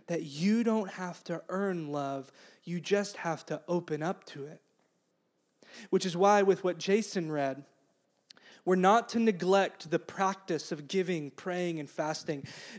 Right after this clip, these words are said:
Don't misread Isaiah fifty-eight and say, "Oh, he doesn't care about any fasting." No, he's saying, "Don't come and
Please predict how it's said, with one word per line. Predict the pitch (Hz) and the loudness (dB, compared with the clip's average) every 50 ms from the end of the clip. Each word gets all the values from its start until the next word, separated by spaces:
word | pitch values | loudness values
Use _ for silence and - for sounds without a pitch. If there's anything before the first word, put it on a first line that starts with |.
| - _ | 2 _
Don't | 220 220 233 254 247 - - - - - | 8 10 10 8 6 4 -2 -10 -10 -2
misread | - 180 196 214 220 208 - - - - - - - 165 180 208 214 214 202 185 170 151 147 - - - - | 4 10 10 10 10 10 6 0 -8 -12 -14 -8 -2 2 4 4 4 4 4 2 0 0 -2 -6 -8 -2 2
Isaiah | 180 185 180 160 135 165 190 208 208 196 170 156 - - - | 4 4 4 4 4 4 6 6 6 6 6 4 0 -4 -12
fifty-eight | - - - 196 180 - - 185 180 185 208 208 185 151 - - - - - - | -8 2 2 2 2 4 2 4 6 8 8 8 6 4 2 -4 -14 -18 -4 -2
and | 180 180 170 | 0 0 0
say, | - - 190 180 175 170 165 160 - - - | 2 4 6 8 8 8 6 4 0 0 6
"Oh, | - 196 196 185 160 | 8 10 10 10 8
he | 131 190 214 | 6 6 8
doesn't | 226 220 196 - | 8 8 6 4
care | - 190 190 175 | 0 2 2 4
about | 165 160 151 143 | 4 4 4 4
any | 147 165 208 220 190 | 4 4 4 2 0
fasting." | 139 - - 151 143 139 - - - 147 143 | 0 0 2 2 2 2 0 -4 -6 -2 2
No, | 160 180 180 165 | 4 6 6 6
he's | - 196 226 220 214 | 4 4 2 2 2
saying, | - - 214 196 185 180 170 160 - - - - - | 2 2 2 4 4 2 0 -2 -6 -12 -18 0 4
"Don't | 196 208 226 226 226 | 6 6 6 4 2
come | - 220 226 220 208 | 2 2 2 4 4
and | 196 175 160 | 2 2 0